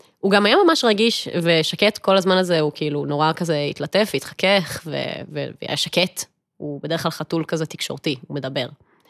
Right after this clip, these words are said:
אה, ובאיזשהו שלב הוא כזה נעמד ליד הדלת ו-, של הממ"ד, והוא רצה כאילו לצאת. אז שאלתי אותו מה הוא רוצה, אז הוא תקשר לי שהוא רוצה מים, פשוט אומר כזה,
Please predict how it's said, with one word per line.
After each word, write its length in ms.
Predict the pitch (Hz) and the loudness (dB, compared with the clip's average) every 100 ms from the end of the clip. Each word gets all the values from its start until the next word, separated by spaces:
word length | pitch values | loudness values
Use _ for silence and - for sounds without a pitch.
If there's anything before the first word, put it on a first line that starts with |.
| _ _ _ _ _ - | _ _ _ _ _ -12
אה, 160 | 151 147 | -8 -2
ובאיזשהו 260 | 180 - | -2 0
שלב 240 | 240 277 214 | 4 4 4
הוא 100 | 175 | -2
כזה 180 | 165 156 | -2 -2
נעמד 240 | 147 156 | -2 0
ליד 120 | 170 | 0
הדלת 300 | 208 285 226 - | 2 0 0 -4
ו-, 160 | 151 147 | -6 -6
של 120 | - | -4
הממ"ד, 300 | 151 170 233 156 | 0 2 2 0
והוא 100 | 156 | -8
רצה 200 | 147 156 | -4 -4
כאילו 220 | - 170 | -2 -4
לצאת. 460 | 143 - 139 147 - _ | -4 -6 -8 -8 -12 _
אז 60 | - | -10
שאלתי 200 | - - | -8 -6
אותו 140 | 160 | -4
מה 120 | 151 151 | -2 -2
הוא 80 | |
רוצה, 260 | - - 143 160 - - | -4 -8 -8 -10 -14 -18
אז 180 | 156 - | -18 -18
הוא 120 | - 160 | -16 -12
תקשר 420 | - - 180 170 | -8 -2 2 2
לי 100 | 170 | 2
שהוא 200 | 165 160 | 0 0
רוצה 240 | 160 - 160 | 0 0 0
מים, 440 | 156 147 151 233 - _ _ _ _ _ | 0 0 -2 -4 -8 _ _ _ _ _
פשוט 140 | - | -12
אומר 220 | 156 151 151 | -6 -6 -8
כזה, 300 | 156 147 | -12 -12